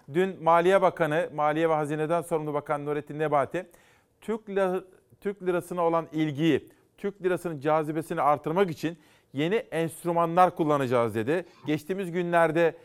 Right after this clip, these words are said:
u-, yürürlüğe giren bir uygulama var ya, işte dövize endeksi ya da dövizin artışını da garanti edecek şekilde. Onu soracağım ama bir izin verirseniz,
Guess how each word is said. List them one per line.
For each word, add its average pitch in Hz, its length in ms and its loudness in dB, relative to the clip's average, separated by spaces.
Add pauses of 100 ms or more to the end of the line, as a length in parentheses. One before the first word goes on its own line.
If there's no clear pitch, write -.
(340)
u-, 151 120 -4 (300)
yürürlüğe 160 500 4
giren 160 360 4
bir 160 80 2
uygulama 151 500 0
var 214 160 6
ya, 127 200 2 (100)
işte 135 240 -10
dövize 147 680 0
endeksi 139 520 -2
ya 139 120 -2
da 135 180 -2
dövizin 139 480 -4 (340)
artışını 139 600 0
da 139 240 4 (160)
garanti 143 420 2
edecek 135 420 -4
şekilde. 135 380 -4 (100)
Onu 226 200 0
soracağım 170 380 2
ama 196 220 2 (300)
bir 240 80 -6
izin 208 300 -4
verirseniz, 196 560 2